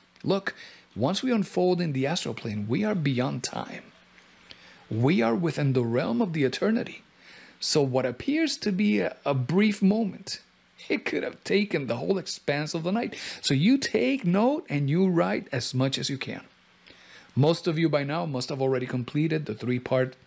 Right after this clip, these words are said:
lesson in Dream Yoga. If you haven't done it, it is a very easy one, but it teaches you very well how to interpret the symbols in your dreams.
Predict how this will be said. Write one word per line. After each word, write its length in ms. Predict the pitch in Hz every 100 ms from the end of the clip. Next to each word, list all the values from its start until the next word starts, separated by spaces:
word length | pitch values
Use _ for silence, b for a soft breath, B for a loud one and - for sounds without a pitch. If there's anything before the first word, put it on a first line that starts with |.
| -
lesson 560 | 113 120 135 - 123 160 B B B -
in 220 | 123 123
Dream 240 | 117 135
Yoga. 420 | 131 123 117 117 - -
If 160 | 123
you 100 | 117
haven't 240 | 135 143 131
done 180 | 113
it, 120 | 147 135
it 100 | 160
is 160 | 147
a 40 | 123
very 320 | 131 131 131
easy 260 | 139 -
one, 240 | 117 110 107 B B B
but 120 | 127
it 120 | 123
teaches 520 | - 160 143 143 123 127
you 200 | 120 113
very 300 | 120 123 123
well 240 | 123 123
how 320 | 113 123 127 131
to 240 | - 117
interpret 840 | 110 110 - - 127 127 107 127 -
the 140 | 110
symbols 600 | - - 123 127 117 107
in 80 | 107
your 100 | 107
dreams. 400 | 101 104 110 -